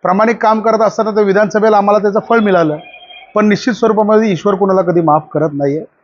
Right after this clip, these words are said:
आणि येणाऱ्या निवडणुकीमध्ये चि-, चित्र दिसेल. बीजेपी सोबत आमची युती व्हावी हे आमचं सर्व शिवसेना पक्षाचं हे सहमत आहे. नाही,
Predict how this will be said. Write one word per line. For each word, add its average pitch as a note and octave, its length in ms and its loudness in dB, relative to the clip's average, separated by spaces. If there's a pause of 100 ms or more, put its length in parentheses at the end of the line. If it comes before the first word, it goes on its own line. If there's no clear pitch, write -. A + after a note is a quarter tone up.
(200)
आणि F#3 160 2
येणाऱ्या G3+ 300 4
निवडणुकीमध्ये G3+ 640 -2 (120)
चि-, F#3 260 -8
चित्र G3 220 0
दिसेल. F#3 320 -2 (760)
बीजेपी G3+ 420 2
सोबत A3 380 0 (280)
आमची F3 320 -2
युती G3 240 -2
व्हावी F#3 260 2
हे A3 400 -6
आमचं G#3 540 0
सर्व A#3 420 0 (540)
शिवसेना F#3+ 400 -4
पक्षाचं F#3+ 460 -2
हे F#3 120 2
सहमत C3 340 -4
आहे. G2+ 80 -20 (760)
नाही, C4+ 120 2